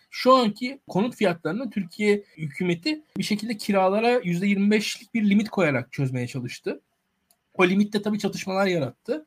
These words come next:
Ee, ama o limitin ötesinde bir konut üretimi olması gerekiyor. Sosyal konut üretiminin şu an bir mantığı yok. Şu anki fiyatlarla üretilen konutlar sosyal konut olmaktan çıkıyorlar. Yani çok basitçe hiç, yani sosyal konut a-, aksine üst orta sınıfa yönelik bir konut üretmiş oluyorsunuz. Siz sosyal konut üretmeye kalksanız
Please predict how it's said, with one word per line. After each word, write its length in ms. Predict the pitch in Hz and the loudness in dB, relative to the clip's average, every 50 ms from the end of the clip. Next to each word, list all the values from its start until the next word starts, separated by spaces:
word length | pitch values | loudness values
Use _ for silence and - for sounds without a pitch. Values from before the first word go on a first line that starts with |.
| _ - | _ -4
Ee, 60 | 190 | -2
ama 260 | 196 208 196 214 226 | 0 2 2 4 4
o 100 | 233 226 | 4 4
limitin 300 | 214 226 226 208 - 254 | 4 2 2 2 2 0
ötesinde 560 | 254 - - 202 202 - 220 240 285 277 254 | -2 0 -2 -2 -4 -4 -4 -4 -2 -2 -2
bir 180 | 233 233 214 208 | -2 -4 -4 -2
konut 280 | - 208 220 247 214 240 | 0 2 2 2 2 2
üretimi 420 | 220 202 196 - 233 240 226 214 - | 2 2 2 2 2 0 0 0 0
olması 340 | 185 170 165 151 139 - 156 | 0 0 0 0 -2 -4 -4
gerekiyor. 380 | 147 143 135 131 - - 120 | -2 -4 -4 -6 -8 -10 -12
Sosyal 380 | - - 175 165 - 240 233 233 | -6 -6 -6 -2 0 0 0 2
konut 220 | 233 208 190 175 | 2 0 0 0
üretiminin 380 | 190 190 185 - 208 233 269 240 | 0 -2 -2 -2 -2 -2 -2 -4
şu 160 | 208 - 220 | -2 -2 -2
an 140 | 214 214 214 | 0 0 0
bir 40 | 214 | 0
mantığı 360 | 196 190 190 185 175 - 233 | 0 0 0 -2 -2 -2 -4
yok. 160 | 202 143 139 | -4 -4 -2
Şu 100 | - 208 | -2 -2
anki 200 | 208 202 196 190 | 0 0 -2 -4
fiyatlarla 540 | - 196 190 180 175 - 220 208 185 170 175 | -4 -2 -2 -2 -2 -2 0 0 2 2 2
üretilen 400 | 170 160 156 - 170 175 160 143 | 2 0 0 0 -2 -4 -2 -2
konutlar 340 | - 170 170 170 - 262 220 | -2 -2 -2 -2 -2 -4 -2
sosyal 360 | - 190 175 - - 202 170 | -2 -2 -2 0 -2 -2 -2
konut 180 | 196 226 214 | -2 -4 -4
olmaktan 440 | 214 196 185 170 156 160 - 254 220 | -4 -4 -4 -4 -6 -4 -4 -4 -4
çıkıyorlar. 500 | 208 - 165 - 185 147 - - - - _ _ _ _ _ _ - _ _ - | -4 -6 -4 -2 -2 -2 -2 -4 -10 -14 _ _ _ _ _ _ -20 _ _ -2
Yani 140 | 139 127 123 | 0 0 2
çok 200 | - 190 180 - | 0 -2 -2 -2
basitçe 360 | 139 - - - - 131 117 | -6 -6 -8 -8 -6 -4 -4
hiç, 260 | 123 180 170 - - | -4 -4 -6 -4 -2
yani 180 | 160 156 139 135 | 0 2 2 2
sosyal 340 | - 175 165 - 190 170 | 2 0 2 2 0 -2
konut 180 | - 170 165 - | 0 -2 -4 2
a-, 220 | - 196 180 185 - | 4 4 4 4 4
aksine 340 | 208 208 202 - 185 214 254 | 2 2 2 0 -2 -2 2
üst 220 | 262 247 202 - | 2 2 4 4
orta 180 | 214 196 202 202 | 2 0 0 0
sınıfa 300 | - 196 180 175 - 190 | -2 -2 -2 -2 -2 0
yönelik 340 | 180 170 165 160 165 165 - | 2 2 2 2 2 0 -2
bir 100 | 170 - | -4 0
konut 260 | - 170 170 165 160 | 2 2 2 4 2
üretmiş 260 | 147 143 139 131 - | 2 0 0 -4 -6
oluyorsunuz. 420 | 139 131 120 120 - - 123 120 - | -4 -4 -4 -6 -8 -8 -8 -6 -6
Siz 100 | 139 135 | -8 -2
sosyal 360 | - 147 135 139 147 143 139 | -2 -2 0 0 -2 -2 0
konut 180 | 147 143 139 | -2 -2 0
üretmeye 320 | 147 139 135 135 135 135 135 | 0 -2 -2 -2 -2 -2 -2
kalksanız 480 | 135 131 131 - - 110 107 - - | -2 -4 -4 -6 -12 -16 -16 -18 -20